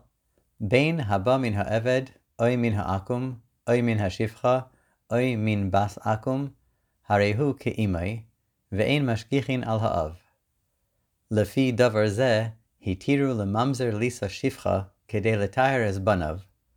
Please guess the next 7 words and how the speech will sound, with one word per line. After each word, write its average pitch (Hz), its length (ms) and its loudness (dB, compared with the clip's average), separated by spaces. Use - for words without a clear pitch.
שהרי 101 420 0
הוא 120 120 -2
משחרר 117 640 0
אותם 107 480 -2
ונמצאו 107 560 -4
בני 107 240 0
חורין. 85 500 -2